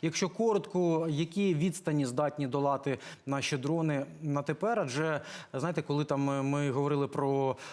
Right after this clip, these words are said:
е, триста, п'ятсот, потім сімсот, потім там понад тисячу кілометрів, це одна історія, але з огляду на те, що росіяни повсякчас переносять ще глибше вглиб своєї території,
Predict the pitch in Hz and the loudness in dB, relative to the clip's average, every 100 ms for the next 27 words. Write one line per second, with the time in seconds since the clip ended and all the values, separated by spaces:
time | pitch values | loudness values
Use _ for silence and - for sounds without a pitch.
0 | - 127 120 156 185 180 175 151 143 139 | -10 -8 -2 2 2 2 2 0 0 -2
1 | - 165 160 151 139 143 123 147 135 - | 0 0 0 0 -2 -2 -2 -2 0 0
2 | 165 151 143 143 131 135 123 139 135 123 | 0 0 -2 -2 -2 -2 -2 -2 -2 0
3 | 175 170 156 143 - 139 143 135 - 127 | 0 0 -2 -4 -2 0 0 0 -2 -2
4 | 160 151 175 220 202 - 185 175 151 151 | 0 0 2 0 -2 0 0 2 2 2
5 | 139 160 151 143 156 - 139 - 151 151 | 0 0 0 0 -2 0 -2 0 0 2
6 | 147 135 - - 151 - 151 160 147 - | 0 -2 -8 -4 -2 -2 -2 0 -2 0
7 | 165 170 170 165 147 - - 185 131 156 | 2 2 2 0 -2 0 0 0 2 2
8 | 143 - 131 113 - - 127 147 - 147 | 0 0 -2 -2 -6 -4 0 0 0 0
9 | 139 143 139 151 143 135 | 0 0 -2 0 0 2